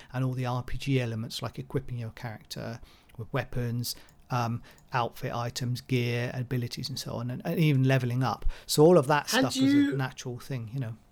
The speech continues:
Speaker 2: Had you had experience with R P Gs before? 'Cause you've predominantly made puzzle and sort of
Speaker 1: Mm.
Speaker 2: card game-based stuff.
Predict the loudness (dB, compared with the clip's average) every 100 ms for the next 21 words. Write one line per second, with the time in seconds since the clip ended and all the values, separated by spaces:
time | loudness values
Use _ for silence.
0 | _ _ _ -20 _ _ _ 2 4 6
1 | 6 8 10 10 8 6 6 2 2 4
2 | 6 4 2 -2 -2 -2 4 4 4 0
3 | 0 2 2 4 2 2 0 2 2 0
4 | 4 4 6 6 6 4 2 2 0 4
5 | 4 4 2 0 0 -2 -4 0 4 4
6 | 2